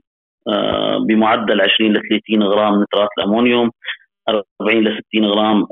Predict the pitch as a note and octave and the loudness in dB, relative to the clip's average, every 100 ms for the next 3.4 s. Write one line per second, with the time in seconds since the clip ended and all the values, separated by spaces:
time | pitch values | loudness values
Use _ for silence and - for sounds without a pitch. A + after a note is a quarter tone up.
0 | G2 A2 G#2+ G2+ G2 - A2 A#2+ A#2+ - | -4 -2 -2 -2 -2 -2 0 0 0 -2
1 | G#2+ G#2 - A2 G#2+ - G2 - A2 G2 | -2 -2 0 0 0 -2 -4 0 0 2
2 | G#2 G#2+ G2+ F#2+ - G#2+ G#2+ - G#2 A2 | 2 0 0 -2 0 -2 -2 -6 -6 -6
3 | A2 A2+ D3+ | -4 -2 -2